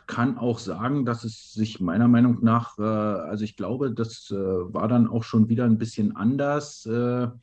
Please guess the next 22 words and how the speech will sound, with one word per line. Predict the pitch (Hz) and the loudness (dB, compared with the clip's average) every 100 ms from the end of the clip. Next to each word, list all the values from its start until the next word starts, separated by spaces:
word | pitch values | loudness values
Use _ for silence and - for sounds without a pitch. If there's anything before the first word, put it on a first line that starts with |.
| _ - _ _ _ _ _ | _ -20 _ _ _ _ _
so | 113 117 | 0 4
in | 113 | 6
den | 107 | 6
letzten | 107 - - 151 | 4 -2 -8 -6
Jahren, | 143 143 147 151 151 | -2 -2 -2 -2 -4
äh, | 135 131 135 135 135 131 | -4 -4 -2 -2 -2 -4
auch | - 113 - | -4 -6 -6
in | 104 113 | 0 2
Berlin, | 104 98 110 139 143 135 120 | 2 0 0 0 -2 -2 -4
weil | 98 101 107 113 113 110 - | -4 -4 -2 0 0 0 -4
auch | 101 110 | -10 -2
mal | 113 110 104 | 0 0 -2
gezeigt | - 113 - 113 - | -6 -10 -6 -6 -4
werden | 110 117 117 | -2 2 4
muss, | 113 120 120 - - _ | 6 4 0 -12 -20 _
dass, | 113 113 - - | -2 -2 -8 -14
äh, | 104 101 110 110 110 107 - | -8 -2 2 2 2 0 -6
vielleicht, | - 95 92 113 - _ | -8 -2 -2 -2 -8 _
äh, | - | -10
auch | 82 104 - 101 113 | -8 -6 -2 -4 -4
der | - 101 - | -2 -2 -2
Kampf, | - 120 143 139 - | -2 4 4 2 -10